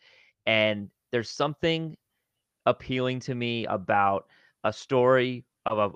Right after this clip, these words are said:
of a professional athlete or anyone really, where everyone doubts them and all he does is just go to work and you don't hear him in the media. He's not whining and bitching after every race.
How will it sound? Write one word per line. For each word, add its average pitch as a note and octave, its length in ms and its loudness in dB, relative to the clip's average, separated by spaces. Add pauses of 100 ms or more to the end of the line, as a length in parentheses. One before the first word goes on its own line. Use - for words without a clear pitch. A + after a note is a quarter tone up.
of G#2 80 -6
a G#2 60 -4
professional A2 540 -2
athlete G#2 380 -2
or C3+ 60 4
anyone A2 380 0
really, G2 340 -2
where G2 420 -2 (540)
everyone C#3+ 500 4
doubts G2+ 360 4
them F#2 320 -4 (420)
and G2+ 520 0 (440)
all C3 200 4
he E3 140 2
does B2 380 6
is G2+ 120 -8
just G2+ 240 -8
go A2 160 2
to A#2 80 0
work G2+ 380 0 (420)
and F#2+ 460 -4 (120)
you G#2+ 120 -8
don't A#2+ 180 2
hear C#3+ 120 0
him C#3+ 100 0
in D3+ 80 -2
the D3+ 80 -2
media. B2+ 580 4
He's G2+ 180 -8
not A2 260 0
whining B2+ 480 0
and A2 160 -6 (100)
bitching C3 300 2
after A2+ 280 -2
every B2+ 220 0
race. A#2+ 500 0